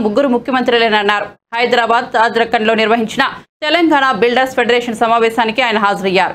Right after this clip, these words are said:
ఈ సందర్భంగా కేటీఆర్ మాట్లాడుతూ ప్రో బిజినెస్, ప్రో అర్బన్, ప్రో ఐటీ అంటే గుర్తుకు వచ్చేది చంద్రబాబు అని, ప్రో రూరల్, ప్రో అగ్రికల్చర్, ప్రో పూర్ అనేది వైఎస్ ఇమేజ్ అని అన్నారు. ఇక కేసీఆర్ లో ఈ రెండు కనిపిస్తాయన్నారు. కేసీఆర్ అంటే ప్రో అర్బన్,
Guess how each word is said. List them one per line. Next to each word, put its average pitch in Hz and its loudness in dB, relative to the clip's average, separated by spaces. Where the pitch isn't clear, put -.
ఈ - -6
సందర్భంగా 208 0
కేటీఆర్ 220 0
మాట్లాడుతూ 208 -2
ప్రో 311 2
బిజినెస్, 269 0
ప్రో 247 2
అర్బన్, 233 0
ప్రో 240 2
ఐటీ 226 0
అంటే 220 -2
గుర్తుకు 233 0
వచ్చేది 226 0
చంద్రబాబు 226 0
అని, 254 0
ప్రో 233 2
రూరల్, 247 2
ప్రో 254 2
అగ్రికల్చర్, 247 0
ప్రో 311 2
పూర్ 320 2
అనేది 247 0
వైఎస్ 247 0
ఇమేజ్ 233 0
అని 214 0
అన్నారు. 214 0
ఇక 220 -2
కేసీఆర్ 240 2
లో 269 2
ఈ - 2
రెండు 233 2
కనిపిస్తాయన్నారు. 208 -2
కేసీఆర్ 226 2
అంటే 240 0
ప్రో 226 4
అర్బన్, 247 -2